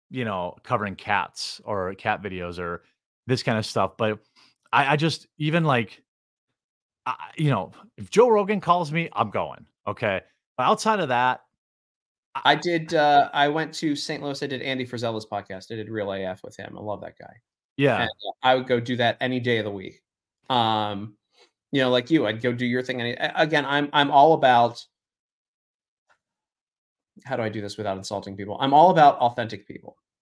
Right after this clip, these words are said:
Speaker 1: Yeah, yeah.
Speaker 2: And, and if I can have a real conversation and not have to pull, you know, hold my P's and Q's and, um, really get down to how much I hate stuff with people 'cause we're, we're on the same boat, like, I'm in. It's kinda like the,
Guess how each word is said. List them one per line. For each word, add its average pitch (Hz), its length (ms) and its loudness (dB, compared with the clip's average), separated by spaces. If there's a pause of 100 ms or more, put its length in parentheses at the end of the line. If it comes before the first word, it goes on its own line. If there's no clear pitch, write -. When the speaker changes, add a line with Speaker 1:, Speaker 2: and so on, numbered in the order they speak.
(120)
Speaker 1:
Yeah, 147 80 -6
yeah. 113 180 -6 (180)
Speaker 2:
And, 131 460 4
and 143 120 -2
if 127 100 -2
I 151 100 8
can 175 100 -2
have 165 140 2
a 139 80 0
real 135 180 0
conversation 120 840 -4
and 117 120 -6
not 113 180 -2
have 117 180 -2
to 123 60 -14
pull, 113 600 -4
you 120 100 -6
know, 107 340 -6
hold 117 180 0
my 110 100 -2
P's 117 260 -6
and 113 100 -8
Q's 113 540 -6
and, 104 480 -6 (500)
um, 101 540 -2
really 117 320 2
get 113 180 -4
down 107 280 0
to 101 120 -4
how 107 120 2
much 107 300 -4
I 110 60 0
hate 117 360 -8
stuff - 340 -6
with 113 160 -10
people 117 320 -6
'cause 110 220 -10
we're, - 180 -10
we're 113 180 0
on 110 80 -2
the 110 60 -4
same 113 300 -4
boat, 113 300 -2
like, 113 200 -2
I'm 110 140 -4
in. 101 100 -12 (640)
It's 135 160 -4
kinda 143 240 4
like 131 180 4
the, 123 300 6